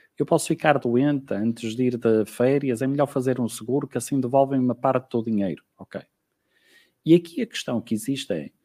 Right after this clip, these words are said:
se as pessoas estão a fazer uma prevenção de risco por coisas em que nós até podemos discutir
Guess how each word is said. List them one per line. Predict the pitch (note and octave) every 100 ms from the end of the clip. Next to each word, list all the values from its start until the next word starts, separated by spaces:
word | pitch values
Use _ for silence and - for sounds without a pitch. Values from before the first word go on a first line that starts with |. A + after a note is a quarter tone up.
| _
se | - -
as | -
pessoas | - - G#3 -
estão | - F3
a | D3
fazer | B2+ A#2 A2+
uma | G#2 A2
prevenção | G#2+ - - A2 - C3
de | A#2+
risco | - F2 - - _
por | - A#2
coisas | A#2 G#2 F2 D2+ C2 - _ _ _ _ _
em | A#2
que | C#3
nós | D#3+ E3 D3+
até | A#2+ D3+
podemos | D3+ A#2+ A2+ A#2 D3+ - - _
discutir | - - - - G#2+ C3+